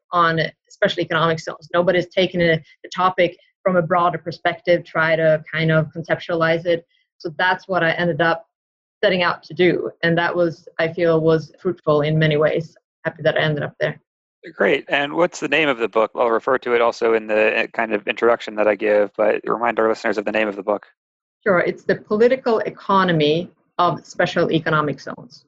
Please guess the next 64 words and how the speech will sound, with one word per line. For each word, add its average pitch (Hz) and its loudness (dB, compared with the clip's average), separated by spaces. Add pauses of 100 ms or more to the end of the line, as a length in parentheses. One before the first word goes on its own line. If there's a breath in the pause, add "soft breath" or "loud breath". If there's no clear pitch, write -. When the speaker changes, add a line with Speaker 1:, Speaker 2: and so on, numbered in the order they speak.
(380)
Speaker 2:
And 123 -4
if 120 -2
you 123 -2
stop 135 -2
by 123 0
Speaker 1:
Right. 165 -4
Speaker 2:
Chicago, 117 0
I'm 110 -4
sure 117 0
Lotte 113 0
would 107 -4
be 110 -4
happy 113 0
to 104 0
sign 117 -2
a 110 -4
copy 117 -2
for 104 -2
you. 101 2 (560)
Speaker 1:
Yes. - -8 (140)
Speaker 2:
<laughs> - -14
Speaker 1:
I'm - -12
standing 208 2
here 190 2
with 170 0
my 160 -4
pen 175 -2
right 170 2
now. 151 -2 (260)
Speaker 2:
Okay, 160 2
so 147 -2
you 143 2
were 160 2
interested 170 0
in 139 -2
development 123 2
economics 117 0
and 123 0
you 120 -8
kind 123 0
of 123 2 (120)
saw 147 0
this. 123 -2 (260 soft breath)
So 165 0
what 214 0
caught 151 -2
you? 117 -2
Because 127 -2
there's 131 0
a 139 -4
lot 156 2
of 139 -8
interesting 127 -6
ideas 113 0
in 113 -4
development 107 0
economics, 107 -2
right? 117 2
Like, 113 0
R 127 2
C 123 -2
Ts 113 -8
are 113 2
hot. 113 0